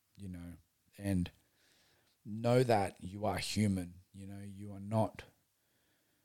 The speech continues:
you're a human here living a human experience, and you're supposed to go through lessons, and you're supposed to feel what you're feeling. And if you can learn to accept and articulate into words how you're feeling and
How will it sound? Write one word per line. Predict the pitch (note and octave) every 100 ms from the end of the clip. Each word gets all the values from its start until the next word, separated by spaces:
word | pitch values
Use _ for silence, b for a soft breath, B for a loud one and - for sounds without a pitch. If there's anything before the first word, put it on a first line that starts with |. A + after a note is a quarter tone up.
| _ _ -
you're | A#2
a |
human | G#2+ - A#2+ C#3 E3 F#3 -
here | - A#2 A#2
living | G#2+ A2 A2+ A2
a |
human | - A2+ A#2 B2
experience, | A2+ - G#2+ G#2+ G#2
and | -
you're | F2
supposed | - - A2+ -
to | A#2
go | A#2
through | - G#2+
lessons, | F#2+ E2+ F2+ F2+ F2
and | F2+
you're |
supposed | F#2 - A#2 -
to | A2
feel | - G2
what | G#2 F#2+
you're | F#2
feeling. | - F#2 F2 F2 F2
And | - F#2 F2 - B B B B B -
if | F#2+ A#2
you | A#2+
can | C3 A#2
learn | A2 G#2 G#2
to | G2+
accept | G2 - - F#2+ - - - _ -
and | F#2+ F#2+ F2+ - _ -
articulate | G#2+ - - F#2 - G2+ F#2 F2+ -
into | A2 G#2+
words | A2 F#2 F2+ F#2
how | - G2
you're | A#2+ C3+
feeling | B2 - G#2 F#2 F2+ G2+ G#2+
and | F#2